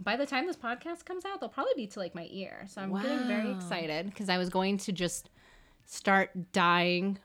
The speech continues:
Speaker 1: my hair slightly lighter colors.
Speaker 2: Oh.
Speaker 1: <laughs> That was my whole plan.
Speaker 2: <laughs> As a transition to create the
Speaker 1: Mm-hmm.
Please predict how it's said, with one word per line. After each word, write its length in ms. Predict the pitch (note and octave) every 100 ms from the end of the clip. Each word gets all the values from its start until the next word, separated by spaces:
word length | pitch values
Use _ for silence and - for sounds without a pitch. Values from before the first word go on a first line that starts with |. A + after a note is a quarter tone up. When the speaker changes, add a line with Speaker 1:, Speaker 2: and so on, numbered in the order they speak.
| _
Speaker 1:
my 160 | F#3 E3+
hair 200 | F3 E3+
slightly 800 | - - E3 E3 F3 E3+ F3 - _ _ _
lighter 380 | E3+ D#3 E3 F3
colors. 680 | - D#3 E3 A#3+ D#4+ - - -
Speaker 2:
Oh. 320 | B3+ B3+ D#4
Speaker 1:
<laughs> 60 | C4+
That 100 | D4
was 140 | C#4+
my 120 | C#4+ D4
whole 260 | C4+ D#4+
plan. 200 | - C#4 C#4 F4+ G4
Speaker 2:
<laughs> 200 | F#4 -
As 200 | B3+ B3
a 80 | C#4+
transition 880 | - C4 A#3+ A#3 A3 - D#4+ F4+ G4 A#3
to 200 | B3 B3
create 260 | A3 G3+
the 60 | G#3+
Speaker 1:
Mm-hmm. 120 | C4+